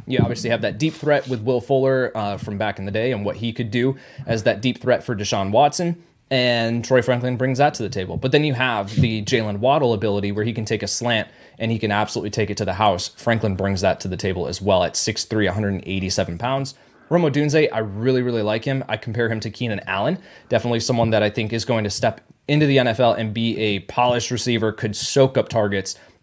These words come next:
instantly. Like, that's exactly what he could be, uh, that Keenan Allen. I just don't know if he has the true athleticism and speed and explosiveness to be a vertical outside receiver, you know,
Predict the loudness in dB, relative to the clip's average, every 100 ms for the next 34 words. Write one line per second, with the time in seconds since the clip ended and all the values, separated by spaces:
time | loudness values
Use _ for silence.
0 | -2 0 0 -2 -4 -6 -4 0 0 0
1 | -2 -4 -2 2 2 2 0 0 -2 -2
2 | -2 0 -2 0 0 2 0 -2 -4 -2
3 | -2 -2 -6 -8 -20 -6 -2 0 0 2
4 | 2 0 0 2 2 0 -6 -2 0 0
5 | -4 -8 -6 -2 -2 -2 -6 -4 -2 -2
6 | -2 0 2 2 2 0 0 -2 -2 -2
7 | 0 -2 0 2 2 2 0 0 -4 -2
8 | 0 2 2 0 -2 0 0 2 4 4
9 | 4 2 2 0 2 0 0 -2 -2 -2
10 | -4 -8 -20 -12 -4 -2 -2